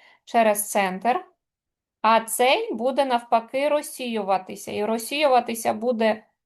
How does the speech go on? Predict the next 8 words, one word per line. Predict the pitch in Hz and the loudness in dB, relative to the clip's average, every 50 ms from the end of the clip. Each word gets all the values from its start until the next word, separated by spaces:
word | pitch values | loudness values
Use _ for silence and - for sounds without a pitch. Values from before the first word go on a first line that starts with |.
| _ _ _ _ _ _ _ _ _ _ _ _ _ _ _ _ _ _ | _ _ _ _ _ _ _ _ _ _ _ _ _ _ _ _ _ _
погано | - 233 233 226 226 226 220 220 233 | -14 -12 -12 -12 -12 -12 -12 -12 -12
взяла, | 233 - 247 240 233 240 254 302 359 370 _ _ _ _ _ _ _ _ _ _ _ _ _ _ _ _ _ _ _ _ _ _ _ _ _ _ _ _ _ _ _ _ _ _ _ _ _ _ _ _ _ _ _ _ - | -14 -10 -10 -8 -8 -6 -6 -6 -8 -10 _ _ _ _ _ _ _ _ _ _ _ _ _ _ _ _ _ _ _ _ _ _ _ _ _ _ _ _ _ _ _ _ _ _ _ _ _ _ _ _ _ _ _ _ -12
Е, | 240 233 233 240 233 233 _ _ _ _ _ _ _ _ _ _ _ _ _ _ _ _ _ _ _ _ _ _ _ _ _ _ _ _ _ _ _ _ _ _ _ _ _ _ _ _ _ _ _ _ _ _ _ _ _ _ _ | -10 -8 -8 -8 -10 -12 _ _ _ _ _ _ _ _ _ _ _ _ _ _ _ _ _ _ _ _ _ _ _ _ _ _ _ _ _ _ _ _ _ _ _ _ _ _ _ _ _ _ _ _ _ _ _ _ _ _ _
ось | 269 277 311 381 - - | 2 4 4 4 2 -2
на | 262 240 | -4 0
такий | 247 247 240 240 - 254 262 269 | 2 0 0 2 0 0 0 0
кут. | 262 - - 226 208 208 - - - _ _ _ _ _ _ _ _ _ _ _ _ _ _ _ | -4 -8 -10 -10 -10 -10 -12 -18 -20 _ _ _ _ _ _ _ _ _ _ _ _ _ _ _
Тобто | _ 240 226 226 _ - 233 226 247 | _ -16 -16 -16 _ -12 -10 -10 -10